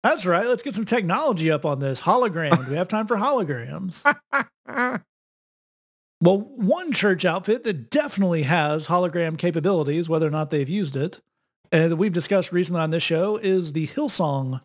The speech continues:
Speaker 1: Church,
Speaker 2: Mm.
Speaker 1: which you may remember, we recently read an article about them, uh, needing a, a, somebody,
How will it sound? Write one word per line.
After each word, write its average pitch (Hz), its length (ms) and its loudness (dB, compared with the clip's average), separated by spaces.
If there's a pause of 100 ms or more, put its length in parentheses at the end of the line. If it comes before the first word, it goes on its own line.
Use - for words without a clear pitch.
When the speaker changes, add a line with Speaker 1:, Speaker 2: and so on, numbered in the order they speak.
(560)
Speaker 1:
Church, 151 500 0
Speaker 2:
Mm. 104 440 -2
Speaker 1:
which 143 160 4
you 156 80 4
may 165 140 4
remember, 160 360 0
we 151 120 0
recently 156 340 -2
read 156 180 2
an 143 60 -2
article 170 380 0
about 160 260 -2
them, 175 400 -2
uh, 147 340 -2 (840)
needing 311 440 2
a, 190 280 2
a, 180 100 -4 (100)
somebody, 202 640 0